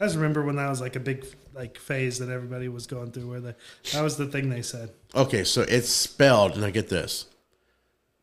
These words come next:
Speaker 2: B H A D.
Speaker 1: Mm. Bahad.
Speaker 2: Bahad. And baby is spelled B H A B I E.
Speaker 1: Oh,
Speaker 2: Bahabi.
Speaker 1: okay, Bahabi.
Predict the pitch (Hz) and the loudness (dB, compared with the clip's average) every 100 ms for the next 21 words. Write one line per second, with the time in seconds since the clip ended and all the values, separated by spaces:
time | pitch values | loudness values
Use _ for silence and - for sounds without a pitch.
0 | 104 120 160 139 139 - 123 101 78 - | -10 -2 0 2 2 2 0 0 -6 -12
1 | - _ - 320 262 143 - - _ _ | -20 _ -4 -2 0 -2 -8 -16 _ _
2 | _ _ _ _ _ - 156 156 139 - | _ _ _ _ _ -10 -2 0 0 0
3 | 190 151 127 120 - 107 120 - 120 120 | 2 0 -2 -8 -12 -2 0 2 4 6
4 | 123 135 131 - - - - - _ _ | 6 4 2 -6 -20 -20 -20 -20 _ _
5 | _ _ _ - 117 107 95 - _ _ | _ _ _ 0 0 0 -6 -20 _ _
6 | - 117 139 143 160 170 170 - 104 107 | 2 4 6 4 4 2 0 -2 -2 -2
7 | - 110 107 107 87 113 113 110 - - | -2 0 2 0 -2 -4 0 0 -2 -2
8 | 101 98 92 - 107 85 85 69 82 76 | -2 -2 -4 -8 -6 -4 -6 -8 -12 -16
9 | _ _ _ _ 170 120 107 127 117 175 | _ _ _ _ -2 0 2 2 2 -2
10 | 131 135 196 226 143 | -4 -6 -6 -6 -8